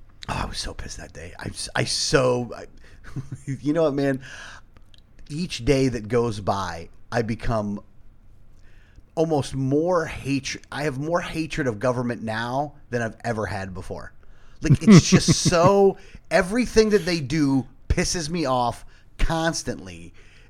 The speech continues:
Speaker 1: And I,
Speaker 2: It, it
Speaker 1: I see no need for any of it.
Speaker 2: You know, it's, it's funny because I'm on, I'm on the other side of that bell curve. <laughs>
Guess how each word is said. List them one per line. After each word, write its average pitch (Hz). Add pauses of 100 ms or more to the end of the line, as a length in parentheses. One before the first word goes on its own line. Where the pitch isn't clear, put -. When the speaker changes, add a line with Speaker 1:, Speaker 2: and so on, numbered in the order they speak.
(100)
Speaker 1:
And 160 (160)
I, 175 (400)
Speaker 2:
It, 127
it -
Speaker 1:
I 175
see 240
no 226
need 220
for -
any 254
of 98
it. 82 (160)
Speaker 2:
You 139
know, 135
it's, 117
it's 117
funny 156
because 113
I'm 117
on, 110 (800)
I'm 143
on 127
the 107
other 123
side 113
of 107
that 98
bell 95
curve. 82 (380)
<laughs> -